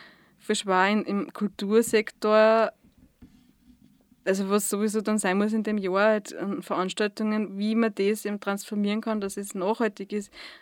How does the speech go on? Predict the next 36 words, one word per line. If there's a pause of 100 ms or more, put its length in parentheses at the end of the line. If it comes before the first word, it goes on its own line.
(100)
Was
ich
mir
dann
vorstellen
kann,
ist,
dass
du
halt, (480)
dass
du
Bühnen
oder (220)
Podien
schaffst, (120)
wo
du, (560)
also
für,
für (180)
Künstler, (1120)
also
das
verstehe
ich
dann
im,
unter
künstlerisch
nachhaltig, (420)
dass
du
da
was
schaffst,